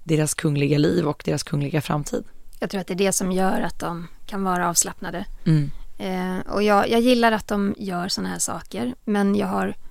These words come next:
Speaker 2: fortfarande svårt att förstå deras livsval. För det här hade de kunnat göra som kungligheter också, på en ännu större plattform. Och återigen, de säger att de vill undvika uppmärksamheten och samtidigt ger de sig in i T V, underhållningsbranschen.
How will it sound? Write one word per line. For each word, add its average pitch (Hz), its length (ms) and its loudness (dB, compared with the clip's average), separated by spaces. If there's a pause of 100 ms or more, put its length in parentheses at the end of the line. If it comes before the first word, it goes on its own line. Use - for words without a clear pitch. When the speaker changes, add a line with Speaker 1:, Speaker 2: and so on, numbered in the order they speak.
(140)
Speaker 2:
fortfarande 233 400 0
svårt 208 220 -2
att - 60 -10
förstå 262 480 0 (200)
deras 214 240 -4
livsval. 214 520 -2 (540)
För 214 100 -4
det 202 60 2
här 220 180 4
hade 311 80 4
de 254 140 4
kunnat 233 220 -2
göra 208 180 0
som 185 200 -2 (140)
kungligheter 202 760 -4
också, - 280 -6 (120)
på 240 100 -8
en 226 160 -4
ännu 254 360 4
större - 260 -2
plattform. - 500 -10 (600)
Och 262 200 2
återigen, 175 560 2 (360)
de 226 160 6
säger 208 260 2
att 175 100 -2
de 180 100 0
vill 175 120 -4
undvika 156 540 -4
uppmärksamheten - 840 -6
och - 120 -2
samtidigt 180 680 0
ger 175 100 -2
de 165 140 -4
sig - 120 -4
in 165 160 -4
i 196 60 -8
T 214 300 0
V, 208 80 0
underhållningsbranschen. 185 1040 0